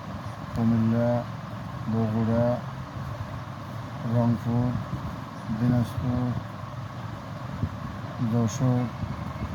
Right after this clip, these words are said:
মোটামুটি সবাই কল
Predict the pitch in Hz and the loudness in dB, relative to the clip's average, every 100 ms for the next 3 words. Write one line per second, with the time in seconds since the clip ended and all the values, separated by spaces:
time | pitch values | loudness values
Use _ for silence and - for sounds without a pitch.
0 | - - - - - - - - - - | -6 -6 -8 -8 -10 -8 -10 -8 -8 -8
1 | - - - - - - - - - - | -10 -10 -10 -8 -8 -8 -6 -6 -6 -6
2 | - - - - - - - - - - | -6 -6 -6 -6 -4 -2 -2 -2 -2 0
3 | - - 123 131 139 139 127 135 127 113 | -2 0 4 6 8 8 8 6 6 4
4 | 123 127 135 135 131 127 120 113 110 113 | 4 4 6 6 6 4 2 0 -4 -6
5 | - - - - - - 120 | -6 -6 -6 -8 -8 -6 0